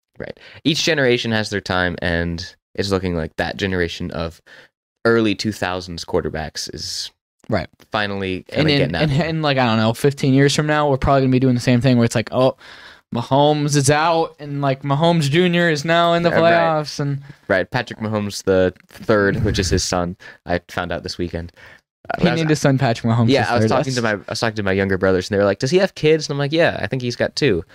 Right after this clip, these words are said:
Speaker 1: a girl and a boy." He's like, "What the name his son?" I was like, "I'm pretty sure it's actually Patrick Mahomes the third,"
Speaker 2: Okay, side
Speaker 1: which it
Speaker 2: note,
Speaker 1: was.
Speaker 2: unrelated. I hate when people do that.
Speaker 1: <laughs>
Speaker 2: I hate that. It's so stupid. Like, let them live their own life.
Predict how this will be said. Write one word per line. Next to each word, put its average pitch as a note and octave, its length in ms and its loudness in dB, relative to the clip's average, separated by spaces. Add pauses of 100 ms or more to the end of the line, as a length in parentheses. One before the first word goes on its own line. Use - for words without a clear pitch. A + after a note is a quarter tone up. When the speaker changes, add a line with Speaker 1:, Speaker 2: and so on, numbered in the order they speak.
(140)
Speaker 1:
a - 80 -4
girl A2+ 180 2
and A2 100 0
a - 20 -8
boy." A2 120 2
He's F2 100 -2
like, G2+ 100 -18
"What B2+ 120 -2
the A#2 40 -12
name B2+ 160 0
his A#2+ 100 -4
son?" F#2+ 280 -2 (600)
I G#2+ 60 -4
was G#2 60 0
like, G#2+ 180 0
"I'm G#2+ 160 -6 (180)
pretty - 220 -2
sure C3 160 0
it's G#2 80 -4
actually G2+ 280 -6
Patrick - 380 -12
Mahomes F#2 260 -4
the - 100 -2
third," G#3 40 -2
Speaker 2:
Okay, - 120 2
side - 240 0
Speaker 1:
which D4+ 100 0
it - 40 0
Speaker 2:
note, C#4 100 4
Speaker 1:
was. F#2 360 -4
Speaker 2:
unrelated. F3+ 680 2 (200)
I D#4+ 120 0
hate D3 280 -4
when C3+ 120 -2
people A#2 260 0
do G#2 200 0
that. G2+ 260 -2 (100)
Speaker 1:
<laughs> - 560 -6
Speaker 2:
I - 120 0 (140)
hate E3+ 220 -6 (120)
that. G2 280 -6 (300)
It's D4 140 2
so G4+ 180 6
stupid. A#3 580 2
Like, D#3+ 160 0
let B3 220 0
them F#4+ 160 -2
live D4 160 2
their F#3+ 160 4
own F#3+ 240 2
life. A#2 400 -2